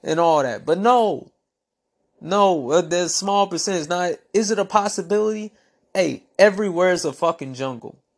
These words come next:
I, no matter where you living at, everywhere is a fucking jungle. You have, like, it, it's a, now, does the probability chances go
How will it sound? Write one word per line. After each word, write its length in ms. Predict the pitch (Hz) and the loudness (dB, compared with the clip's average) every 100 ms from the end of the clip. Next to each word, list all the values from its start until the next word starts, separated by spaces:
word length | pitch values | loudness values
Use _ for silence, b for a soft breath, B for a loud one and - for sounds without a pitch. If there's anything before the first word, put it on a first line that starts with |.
| - | -8
I, 340 | 147 156 - - | -2 -2 -4 -8
no 220 | 151 180 | 0 0
matter 320 | 185 185 175 | 4 4 4
where 220 | 147 170 | 2 2
you 180 | 180 170 | 0 -2
living 400 | 160 165 135 123 | -4 -4 -4 -10
at, 220 | - - - | -14 -20 -8
everywhere 560 | 147 160 175 147 151 | -6 -4 -4 -2 0
is 140 | 147 139 | 0 -4
a 80 | 131 | -6
fucking 400 | 143 135 127 120 | -4 -4 -6 -12
jungle. 380 | 120 113 139 _ _ _ _ - | -12 -14 -20 _ _ _ _ -14
You 260 | 127 180 | -6 -4
have, 580 | 175 165 160 151 135 135 _ _ _ _ _ _ _ _ _ _ _ _ _ | 2 2 4 0 -2 -10 _ _ _ _ _ _ _ _ _ _ _ _ _
like, 320 | 151 175 156 - | 0 2 2 -2
it, 40 | |
it's 400 | 165 139 180 - | -2 0 -2 0
a, 300 | 180 151 127 - - | 0 0 -2 -8 -20
now, 360 | 135 147 156 143 | -4 0 2 2
does 480 | 127 135 151 147 131 | -2 2 2 0 0
the 300 | 135 131 113 | 2 2 2
probability 760 | - 165 156 139 160 165 151 | 4 4 2 -4 -2 -2 -4
chances 540 | 143 156 143 135 123 120 | -6 -8 -8 -10 -14 -8
go 300 | 131 123 | -6 -6